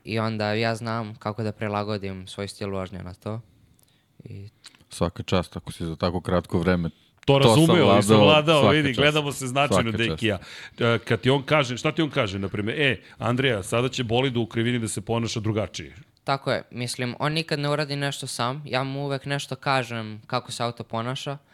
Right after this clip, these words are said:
Speaker 1: pa onda on i ja iz toga izvučemo zaključak i uradimo neki stepen, neki korak na bolidu.
Speaker 3: Dobro.
Speaker 1: Nekad, ne mora da znači da je to uvek dobro, nekad se meni nešto ne sviđa,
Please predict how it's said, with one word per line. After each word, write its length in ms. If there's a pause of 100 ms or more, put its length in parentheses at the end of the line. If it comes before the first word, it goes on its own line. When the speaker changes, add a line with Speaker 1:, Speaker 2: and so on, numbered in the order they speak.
(140)
Speaker 1:
pa 100
onda 260
on 140
i 80
ja 320 (360)
iz 220
toga 240
izvučemo 460
zaključak 640
i 200 (180)
uradimo 640
neki 320
stepen, 520 (420)
neki 220
korak 360
na 100
bolidu. 360 (1200)
Speaker 3:
Dobro. 320
Speaker 1:
Nekad, 260
ne 180
mora 180
da 100
znači 280
da 60
je 60
to 160
uvek 180
dobro, 420 (320)
nekad 420
se 160
meni 240
nešto 300
ne 160
sviđa, 420